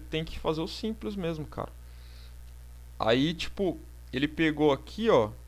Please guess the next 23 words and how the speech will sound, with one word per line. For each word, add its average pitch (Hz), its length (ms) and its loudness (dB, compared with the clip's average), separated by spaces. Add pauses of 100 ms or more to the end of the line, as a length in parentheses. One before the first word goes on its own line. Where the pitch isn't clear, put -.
(120)
do 123 180 -2
range 139 300 0
até 147 200 2
o 165 100 2
seis - 720 -2 (1300)
e 208 300 2 (200)
foi 185 420 2 (260)
pegando 185 380 2
aqui 185 220 -2
esses 190 280 -4
caras 214 640 4 (500)
e 170 40 -6
salvando 190 480 4
em 233 60 2
keys - 760 -2 (580)
e 156 80 -2
já 175 120 4
gravou 185 360 4
as 196 100 2
notas 190 380 0
dentro 185 280 -2
do 175 80 -12
dicionário. 180 520 2